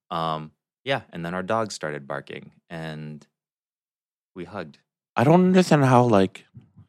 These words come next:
Speaker 2: gay engagements usually work. So then now does he have to go buy you a ring?
Speaker 1: I mean, he could. He
Speaker 2: Or, like,
Speaker 1: knows.
Speaker 2: or, like,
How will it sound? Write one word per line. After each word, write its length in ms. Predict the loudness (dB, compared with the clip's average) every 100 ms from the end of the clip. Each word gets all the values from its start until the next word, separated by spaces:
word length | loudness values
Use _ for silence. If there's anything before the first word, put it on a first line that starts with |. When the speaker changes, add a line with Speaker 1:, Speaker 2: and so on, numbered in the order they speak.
| _ -14 -10
Speaker 2:
gay 160 | -2 0 0
engagements 480 | 0 -2 0 -2 0
usually 220 | 2 2
work. 280 | 2 0 2
So 140 | 0
then 220 | 2 4
now 180 | 4 6
does 160 | 4 2
he 60 |
have 100 | 2
to 80 | 2
go 140 | 4 4
buy 220 | 4 2
you 200 | 2 2
a 60 |
ring? 480 | 2 2 2 -2 -6 _ _ _ _ _ _ _ -8
Speaker 1:
I 60 | -4
mean, 240 | -2 -2
he 160 | -4 -8 -12
could. 440 | -16 -10 -10 -10
He 120 | _ 6
Speaker 2:
Or, 120 | 6
like, 340 | 8 8 6
Speaker 1:
knows. 340 | 2 -8 -12 -16 _ _ _ _ _ _ _ _ _ _ _ _ _ _ _ _ 0
Speaker 2:
or, 100 | 6
like, 380 | 8 6 4